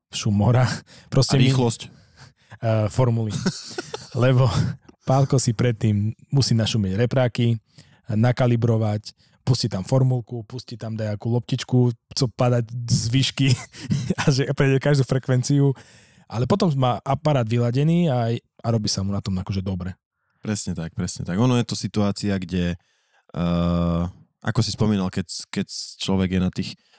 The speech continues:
Speaker 2: profesionálnych stageoch, niekedy sa stane, že tie stage nie sú až tak profesionálne, čo aj niekedy chápeme tých organizátorov, že jednoducho nemajú také rozpočty a,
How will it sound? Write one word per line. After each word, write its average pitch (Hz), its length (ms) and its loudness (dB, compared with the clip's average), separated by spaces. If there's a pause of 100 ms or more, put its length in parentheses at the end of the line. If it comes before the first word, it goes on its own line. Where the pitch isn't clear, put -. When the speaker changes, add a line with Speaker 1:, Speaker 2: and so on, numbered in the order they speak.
(140)
Speaker 2:
profesionálnych 95 720 0
stageoch, 92 520 -2 (380)
niekedy 120 340 0
sa 98 140 -2
stane, 98 600 0
že 95 180 -6
tie - 120 -6
stage 87 360 -4
nie 80 180 -2
sú 101 160 -2
až 107 140 -2
tak 104 120 -4
profesionálne, 98 880 -4 (380)
čo - 220 -4
aj 156 160 -2
niekedy 127 400 0
chápeme 82 480 -2
tých 85 180 -6
organizátorov, 87 800 -2
že 85 120 -4
jednoducho 82 360 -6
nemajú 85 280 -2
také - 220 -8
rozpočty 95 600 -2
a, 85 120 -4